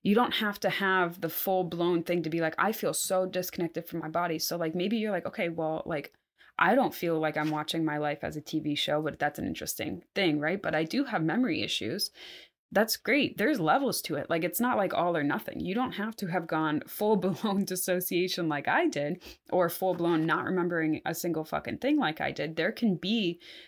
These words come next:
little pockets of this happening in your life.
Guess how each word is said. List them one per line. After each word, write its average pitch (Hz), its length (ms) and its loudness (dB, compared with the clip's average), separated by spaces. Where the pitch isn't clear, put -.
little 180 440 4
pockets - 560 -6
of 165 240 0
this 151 240 -2
happening 160 500 0
in 165 200 -2
your 156 160 -4
life. 156 420 0